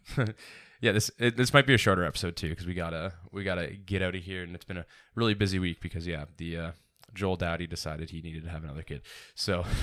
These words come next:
<laughs> um, but the one topic that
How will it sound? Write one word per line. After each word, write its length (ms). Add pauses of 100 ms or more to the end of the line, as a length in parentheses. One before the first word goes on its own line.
(200)
<laughs> 400
um, 580 (680)
but 160
the 80
one 320
topic 420
that 300